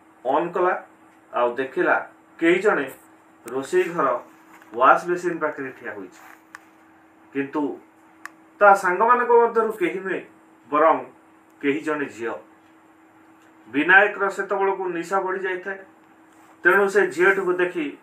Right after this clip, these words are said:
ତା ଆଡ଼କୁ ଯିବାକୁ ଲାଗିଲା। ବିନାୟକ ପଚାରିଲା, "କିଏ ତମେ? ଆଉ ଏତେ ରାତିରେ ଏଠିକି କେମିତି ଆସିଲ?" "ମୋ ସାଙ୍ଗ କହୁଥିଲା ଏଠି ଏକା ରହୁଛି ବୋଲି।" "ତାହେଲେ ତୁମେ କ'ଣ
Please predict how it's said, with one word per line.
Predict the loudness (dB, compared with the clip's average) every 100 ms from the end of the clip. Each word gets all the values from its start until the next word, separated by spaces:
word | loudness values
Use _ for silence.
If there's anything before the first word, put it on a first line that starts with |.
| _
ତା | 6
ଆଡ଼କୁ | 6 6 2 -6
ଯିବାକୁ | -6 -6 -6 -6
ଲାଗିଲା। | -6 -6 -10 -16 -18 -20 -20 -20 -20 -20 _ -20 _ -6
ବିନାୟକ | -2 4 4 4
ପଚାରିଲା, | 0 2 4 4 4 -4 -20 _ _ -20 _ _
"କିଏ | -4 2
ତମେ? | 2 2 -2 -12 -8
ଆଉ | -2 0
ଏତେ | 0 2 2
ରାତିରେ | 2 2 -2 -4 -12 _ _ _
ଏଠିକି | -12 -8 -8 -6
କେମିତି | -4 -2 2
ଆସିଲ?" | 2 0 -10 -12 -20 _ _ _ -20 _ _ _ _ _ _ _
"ମୋ | -2
ସାଙ୍ଗ | 0 2 2 2
କହୁଥିଲା | 2 2 2 0 -2 -4 -16 _ _ -20 _
ଏଠି | -6 -4 0 -2 -2 -8 _ _ _ _ -20 _ -20 -20 _
ଏକା | -6 2 4
ରହୁଛି | 4 2 -2
ବୋଲି।" | -2 -2 -8 -20 _ _
"ତାହେଲେ | 6 6 4 0
ତୁମେ | -2 -2 -2
କ'ଣ | 0